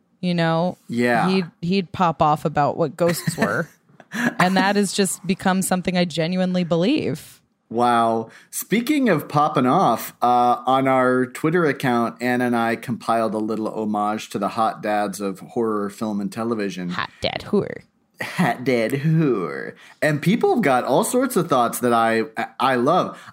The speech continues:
Speaker 2: I, there's a lot of creativity in terms of hot dads that, that are being pitched. Um, Doctor Frank, uh, N. Furter from Rocky Horror Picture Show has made
Speaker 1: That's
Speaker 2: an
Speaker 1: right, he is
Speaker 2: appearance.
Speaker 1: a dad.
Speaker 2: Yeah, he's a dad.
Speaker 1: A family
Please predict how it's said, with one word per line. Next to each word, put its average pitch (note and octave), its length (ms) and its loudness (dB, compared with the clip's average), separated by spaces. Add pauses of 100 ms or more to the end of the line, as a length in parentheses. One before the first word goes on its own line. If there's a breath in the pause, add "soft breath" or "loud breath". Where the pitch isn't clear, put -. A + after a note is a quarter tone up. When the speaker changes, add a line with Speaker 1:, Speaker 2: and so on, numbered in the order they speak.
Speaker 2:
I, D3+ 140 2
there's D#3+ 180 2
a E3 60 0
lot D3+ 180 2
of G#3 120 -2
creativity E3+ 760 0
in F3 80 2
terms E3+ 320 0
of D#3+ 320 2
hot C#3+ 240 0
dads C#3+ 300 0
that, - 280 -6
that C3+ 120 0
are C#3 60 4
being C#3 260 0
pitched. - 480 -4 (460 soft breath)
Um, A2+ 800 2 (160)
Doctor C3+ 300 2
Frank, B2+ 560 0
uh, A2+ 320 2
N. A#2+ 220 0
Furter B2 520 0
from A2+ 260 -2
Rocky A2 280 0
Horror A2 160 -2
Picture C#3+ 340 -4
Show C#3+ 680 0 (240 loud breath)
has C#3 140 -2
made C#4 100 4
Speaker 1:
That's C#4+ 100 2
Speaker 2:
an D#4 60 4
Speaker 1:
right, F#4+ 160 4
he F4 140 6
is F4 160 4
Speaker 2:
appearance. - 0 -
Speaker 1:
a F#4 100 4
dad. F4 680 4
Speaker 2:
Yeah, G#3+ 200 4
he's C#3 180 2
a B2+ 80 2
dad. A#2 560 2
Speaker 1:
A C3+ 260 2
family A#3+ 200 6